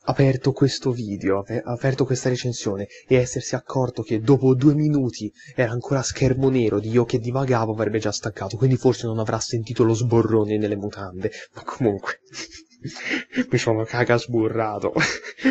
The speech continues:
No, fra, aspetti, devo dire una cosa. Cosa? Cosa? Ho fatto, ho fatto la caga sburra, fra,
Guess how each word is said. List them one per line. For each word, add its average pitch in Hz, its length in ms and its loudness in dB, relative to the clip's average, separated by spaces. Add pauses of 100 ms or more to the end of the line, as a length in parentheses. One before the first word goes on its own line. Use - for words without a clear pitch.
(440)
No, 113 320 4
fra, 110 320 -4
aspetti, 117 560 0
devo 117 280 0
dire 110 240 0
una 110 180 0
cosa. - 460 -4
Cosa? 98 580 0 (600)
Cosa? 104 520 2 (100)
Ho 123 120 8
fatto, 107 460 -2 (420)
ho 120 160 4
fatto 104 300 0
la 92 140 2
caga 104 260 -2
sburra, 98 560 2
fra, 117 340 4